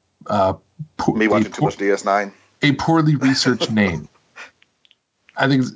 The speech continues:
Speaker 1: uh, whoever came up with the name for this planet and these aliens didn't run it through the,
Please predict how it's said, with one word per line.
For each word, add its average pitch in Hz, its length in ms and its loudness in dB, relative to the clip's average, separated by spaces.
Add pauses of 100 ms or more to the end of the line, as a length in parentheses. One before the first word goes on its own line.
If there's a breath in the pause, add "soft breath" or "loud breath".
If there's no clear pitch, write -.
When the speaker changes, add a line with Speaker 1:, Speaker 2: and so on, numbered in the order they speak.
(220)
Speaker 1:
uh, 147 260 -2
whoever 143 420 2
came 135 260 0
up 131 140 0
with 123 80 0
the 117 80 0
name 110 220 2
for 113 100 -2
this 104 240 2
planet 110 400 0
and 104 100 0
these 101 160 2
aliens 95 520 2 (600 soft breath)
didn't 131 300 0
run 113 240 2
it 107 120 -2
through 110 440 2
the, 95 420 -2